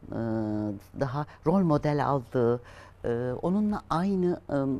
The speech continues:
zorluklardan geçmiş, ıı, başka birinden duymayı istiyor bunu.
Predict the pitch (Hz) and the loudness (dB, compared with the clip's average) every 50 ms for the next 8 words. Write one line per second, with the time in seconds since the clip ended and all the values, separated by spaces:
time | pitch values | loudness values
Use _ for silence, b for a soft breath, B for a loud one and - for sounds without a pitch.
0 | 139 143 139 160 156 156 160 151 - 160 160 165 160 135 175 160 175 160 131 135 | -4 -2 0 0 0 0 0 -2 -4 -2 -2 -2 -2 -2 -2 -4 -4 -2 -2 -4
1 | 135 - - 135 127 120 - - - B B B B B B B B B - - | -4 -4 -4 -4 -4 -4 -6 -12 -20 B B B B B B B B B -8 -4
2 | 139 147 147 147 143 143 143 139 143 139 139 135 131 135 131 - 143 139 - - | -4 -2 -2 -2 -2 -2 -2 -2 -2 -2 -4 -4 -4 -6 -6 -6 -6 -8 -8 -8
3 | - - 240 190 196 185 156 151 147 135 131 131 131 135 110 127 131 127 123 127 | -6 -4 -2 -2 0 0 2 2 2 2 2 0 0 -2 -2 -2 -2 0 0 0
4 | 127 127 127 - - - - - - - 120 113 95 107 107 104 95 | 0 0 0 -2 -4 -8 -12 -10 -6 -2 -2 0 0 0 0 -2 -2